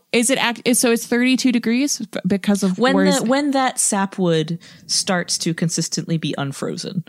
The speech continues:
Speaker 1: Okay, so
Speaker 2: So
Speaker 1: it
Speaker 2: it's
Speaker 1: could
Speaker 2: like when
Speaker 1: be
Speaker 2: the
Speaker 1: a,
Speaker 2: sapwood
Speaker 1: it could
Speaker 2: reaches
Speaker 1: be
Speaker 2: the
Speaker 1: a
Speaker 2: temperature.
Speaker 1: different temperature than that. Like,
Speaker 2: Yes,
Speaker 1: given,
Speaker 2: it could be
Speaker 1: okay.
Speaker 2: a different temperature outside, but the tree has, has thawed, essentially.
Speaker 1: No, I was saying, like, that threshold might not be thirty-two degrees because the sugar would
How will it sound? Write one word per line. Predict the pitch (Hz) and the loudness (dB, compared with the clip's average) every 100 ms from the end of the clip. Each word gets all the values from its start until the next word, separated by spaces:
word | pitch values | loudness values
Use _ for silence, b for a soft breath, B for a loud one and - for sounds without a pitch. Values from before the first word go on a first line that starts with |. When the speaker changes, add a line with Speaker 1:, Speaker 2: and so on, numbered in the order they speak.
| 220 | -2
Speaker 1:
Okay, | 214 214 - | 0 0 0
so | - 226 | 0 2
Speaker 2:
So | |
Speaker 1:
it | 214 | 2
Speaker 2:
it's | - | 2
Speaker 1:
could | 262 | 2
Speaker 2:
like | 226 | 4
when | |
Speaker 1:
be | 233 | 4
Speaker 2:
the | |
Speaker 1:
a, | 190 | 4
Speaker 2:
sapwood | 180 160 - 196 | 2 0 0 2
Speaker 1:
it | 220 | 2
could | 139 | 2
Speaker 2:
reaches | 214 | 2
Speaker 1:
be | 220 | 4
Speaker 2:
the | 190 | 2
Speaker 1:
a | 170 | 2
Speaker 2:
temperature. | 202 190 | 2 2
Speaker 1:
different | - 175 151 - | 2 2 0 -2
temperature | 156 175 - - - | -4 -2 -4 -2 -4
than | - - | -2 -2
that. | - - _ _ | -4 -8 _ _
Like, | 170 | 0
Speaker 2:
Yes, | 151 | 2
Speaker 1:
given, | 170 156 - | 2 0 2
Speaker 2:
it | |
could | 262 | 2
be | 247 | 4
Speaker 1:
okay. | 214 | 2
Speaker 2:
a | |
different | 190 190 180 | 2 0 0
temperature | 175 165 165 151 | 0 0 0 -2
outside, | 131 - 196 180 180 170 | -2 -2 0 0 -2 -2
but | 165 - | -4 -4
the | 151 | -6
tree | - - 202 175 156 | -4 -2 0 2 0
has, | 147 135 - - - | 0 -2 -4 -6 -6
has | 135 - | -6 -4
thawed, | - 131 - - - b b b - | -4 -4 -4 -8 -12 b b b -8
essentially. | 170 - 240 | -6 -2 0
Speaker 1:
No, | |
I | 220 | 2
was | - | 0
saying, | - | 0
like, | 190 180 | 0 0
that | 185 - | -2 -2
threshold | 208 185 - 170 165 | 0 2 2 0 0
might | 151 147 | -2 -2
not | 151 175 | -4 -4
be | 160 | -4
thirty-two | 151 139 139 - | -4 -4 -4 -4
degrees | 147 151 151 147 | -4 -2 -2 -2
because | - - - 147 | -4 -6 -4 -4
the | 147 | -4
sugar | - 156 147 147 | -2 -2 -2 -2
would | 139 139 139 - | -2 -4 -4 -8